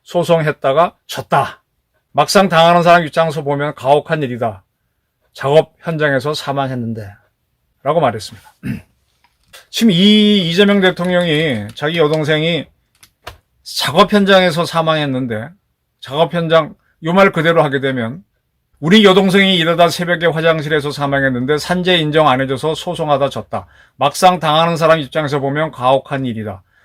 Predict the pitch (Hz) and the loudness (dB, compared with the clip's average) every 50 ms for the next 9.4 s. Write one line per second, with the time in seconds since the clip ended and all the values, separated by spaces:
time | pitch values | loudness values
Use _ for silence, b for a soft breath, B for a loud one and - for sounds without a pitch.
0 | _ _ _ - - 135 135 143 156 151 - - 147 143 139 143 139 131 123 147 | _ _ _ -8 -4 2 4 4 4 2 0 -6 -6 -2 0 0 0 0 -2 -4
1 | 151 139 - 151 143 135 135 123 123 117 113 107 104 98 95 95 - _ _ _ | -6 -6 -4 -4 -4 -2 -2 -4 -4 -6 -8 -8 -10 -14 -16 -20 -20 _ _ _
2 | _ _ _ _ _ _ _ - 151 180 190 190 180 190 185 180 175 165 156 156 | _ _ _ _ _ _ _ 0 4 4 6 6 6 4 4 4 2 0 0 0
3 | 151 156 147 156 160 160 139 131 131 160 156 151 151 143 139 139 135 - 143 143 | -2 -2 -2 -2 -4 -4 -6 -4 -4 -4 -4 -2 -2 -2 -2 -4 -4 -6 -6 -4
4 | 139 131 117 127 123 123 117 123 131 156 180 202 - _ _ _ _ _ _ _ | -4 -4 -4 -4 -4 -4 -2 -2 -2 -2 -4 -6 -8 _ _ _ _ _ _ _
5 | _ _ _ - - - 143 147 190 196 - - 202 185 175 160 147 127 156 165 | _ _ _ -10 -4 -2 0 0 0 -2 -2 0 2 2 2 2 0 -2 0 -2
6 | 185 214 - _ _ _ _ _ _ _ _ _ _ _ - 135 151 147 156 151 | -2 -2 -4 _ _ _ _ _ _ _ _ _ _ _ -6 -4 0 2 2 2
7 | 139 143 135 135 151 143 - 131 131 135 151 156 - 180 170 170 165 160 156 151 | 4 2 0 0 0 -4 -4 -6 -6 -6 -6 -4 -2 -2 0 0 0 -2 -2 -4
8 | 139 143 147 143 139 131 113 131 135 123 117 123 113 - - 143 135 120 117 104 | -4 -4 -4 -4 -4 -4 -4 -6 -6 -6 -6 -8 -10 -12 -14 -12 -12 -10 -10 -12
9 | _ - 107 101 98 90 90 | _ -12 -12 -12 -12 -14 -18